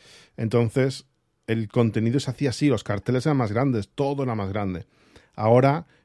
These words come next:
yo a veces veía, eh, stories que alguien había puesto con un meme de lo que fuera, yo no podía leer el texto de ese meme porque era demasiado pequeño.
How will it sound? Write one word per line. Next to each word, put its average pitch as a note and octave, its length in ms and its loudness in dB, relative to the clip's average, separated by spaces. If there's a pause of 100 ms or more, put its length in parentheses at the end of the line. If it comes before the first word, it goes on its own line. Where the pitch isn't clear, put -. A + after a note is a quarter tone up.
yo A#2+ 280 0
a B2 60 2
veces B2 320 -4
veía, G#2+ 580 -2
eh, G#2 160 -12
stories A#2+ 540 -2
que G2 140 -4
alguien G2+ 500 -4
había G#2 160 -2
puesto G#2 240 -8
con F#2+ 140 -4
un A2 180 -2
meme B2 300 2
de A2+ 60 0
lo A2 100 -4
que A#2 80 -6
fuera, C#3 340 -2 (560)
yo A2 220 2
no D#3 180 2
podía B2 420 2
leer G2+ 240 -2
el F#2 120 -4
texto - 380 -10
de E2+ 80 -8
ese F2+ 180 -10
meme G#2+ 380 -6 (100)
porque G2+ 220 -8
era G#2+ 80 -2
demasiado A2 480 -2
pequeño. A2+ 420 -4